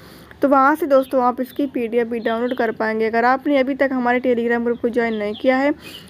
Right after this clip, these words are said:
तो आप जल्दी से Telegram group को ज्वाइन कर लीजिएगा। description box में आपको Telegram ज्वाइन करने का link मिल जाएगा, वहाँ से दोस्तों आप Telegram group को ज्वाइन कर पाएंगे। अगला question देख सकते हैं दिया हुआ है,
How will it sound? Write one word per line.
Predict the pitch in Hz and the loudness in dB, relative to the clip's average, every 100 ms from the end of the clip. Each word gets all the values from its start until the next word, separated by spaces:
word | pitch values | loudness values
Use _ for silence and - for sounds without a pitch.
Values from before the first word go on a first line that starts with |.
| - - | -2 2
तो | |
आप | 269 | 4
जल्दी | 269 240 262 | 4 2 0
से | 294 | -2
Telegram | 269 240 240 247 | -2 0 2 2
group | 240 233 | 2 0
को | 233 | -2
ज्वाइन | 214 208 220 | 0 -2 -2
कर | 240 | -2
लीजिएगा। | 233 240 254 254 | -2 0 2 2
description | 262 - 269 311 294 | 0 -2 -2 2 2
box | 262 254 | 2 0
में | 254 | 0
आपको | 240 240 277 | 0 2 2
Telegram | 262 247 233 233 226 | 4 2 2 0 0
ज्वाइन | 233 226 | 0 0
करने | 240 226 220 | -2 -2 -2
का | 220 | -2
link | 220 226 | -2 -4
मिल | 214 226 | -2 -2
जाएगा, | 254 254 277 302 - - - - 262 | 2 2 2 0 -4 -20 -20 -6 0
वहाँ | 269 302 | 2 2
से | 311 | 0
दोस्तों | 285 294 285 | -2 -2 0
आप | 269 269 | -2 0
Telegram | 269 254 247 247 | -2 0 0 -2
group | 240 233 | -2 -4
को | 233 | -2
ज्वाइन | 226 226 | -2 -2
कर | 240 247 | -4 -4
पाएंगे। | 247 247 254 | -2 0 2
अगला | 269 285 | 2 2
question | 285 285 294 | 0 0 0
देख | 262 285 | 0 0
सकते | 269 285 | 0 0
हैं | 262 | 0
दिया | 240 262 | 2 2
हुआ | 262 277 | 2 2
है, | 277 | 2